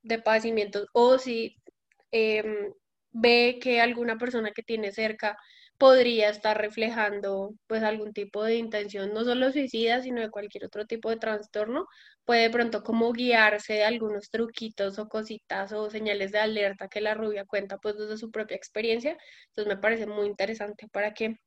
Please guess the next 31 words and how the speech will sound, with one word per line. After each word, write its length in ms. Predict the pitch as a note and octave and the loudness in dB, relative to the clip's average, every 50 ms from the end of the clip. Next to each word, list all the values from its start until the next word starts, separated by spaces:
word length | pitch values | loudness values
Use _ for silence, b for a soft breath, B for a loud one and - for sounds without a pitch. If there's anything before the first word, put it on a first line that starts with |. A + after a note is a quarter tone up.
| _ _ _ _ _ _ _ _ _ _ _ _ _ | _ _ _ _ _ _ _ _ _ _ _ _ _
lo 220 | C4+ A#3+ A3 G#3 | -2 -2 0 -2
sigan 520 | G#3 - B3+ B3+ C#4 C#4+ D4 D#4 E4 F4 E4+ B B B B B B B | 0 0 0 2 2 4 4 4 4 4 2 B B B B B B B
y, 160 | - C#4 C#4 A3+ | 2 2 2 4
pues, 320 | A3+ A#3+ A#3 A3 G#3+ G#3+ | 4 4 4 4 2 2
de 60 | A#3 | 2
antemano, 460 | A3 A3+ A3 A3 G#3+ A3+ G#3 G3+ G#3+ G#3 | 2 2 2 0 2 2 2 2 2 2
pues, 180 | A#3 C4 C4+ B3 B3 - - _ _ _ | 2 2 2 2 -4 -14 -20 _ _ _
Tati 400 | A3+ A3 A3 A3 - A3+ A3+ A3 | 4 4 4 4 0 -2 -2 2
y 20 | G3+ | 4
yo 160 | A#3 A#3+ A#3 | 6 6 6
no 100 | A#3+ B3 | 6 4
somos 300 | B3 C#4 B3 B3 B3 B3 | 2 2 2 2 0 0
profesionales, 960 | B3 B3 B3 B3+ C4 C#4 C4+ - - C4+ C4 B3+ A3+ A3 G#3+ A3 B3+ E4+ F#4+ - - | 2 2 2 2 4 2 0 2 2 2 2 2 2 2 2 2 2 0 0 -2 -4
pero, 240 | B3+ A#3+ A3 G#3+ - | -2 -2 -2 -2 -4
pues, 180 | - G#3 G3+ G3 | -4 -6 -2 0
ya 100 | G#3 G3+ G3+ | 0 0 2
saben 260 | G#3 G3 G#3 G#3+ A3 | 2 0 0 0 0
que, 120 | A3+ B3+ A#3+ | 0 -2 0
pues, 200 | B3 B3+ B3+ A3+ | 0 0 0 0
es 120 | G#3 G#3 | -2 -4
una 340 | G3+ G3+ G#3 A3 A#3+ A#3 G#3+ A3 | -2 -2 0 0 0 0 -2 -4
situación 480 | - A#3+ A3+ A3+ A3 A3 G#3+ G#3 G3+ | -4 -4 -2 -2 -2 -2 -2 -4 -4
de 80 | G3 G3+ | -2 -2
emergencia 680 | G#3 A#3 A#3+ A#3+ A3+ A3+ G#3+ A3 A3+ A3+ A#3+ A3+ A3+ | -2 -2 -2 0 0 0 0 0 0 0 0 0 0
y 40 | A#3 | 2
de 120 | A3+ A#3 A3+ | 0 0 -2
verdad 240 | G#3+ G3+ G3 G3 | -2 -2 -4 -6
necesitan 400 | G3 F#3+ G3 A3 A#3 - G3+ G#3 | -6 -8 -8 -8 -10 -10 -8 -6
hablar 260 | G#3 G#3+ A3+ G#3+ G#3 G3+ | -4 -2 -2 -2 -4 -6
con 140 | - G3 | -6 -2
alguien, 340 | G#3+ A3 A3+ A#3+ A#3 A#3 B3 | -2 -2 0 0 -2 -4 -4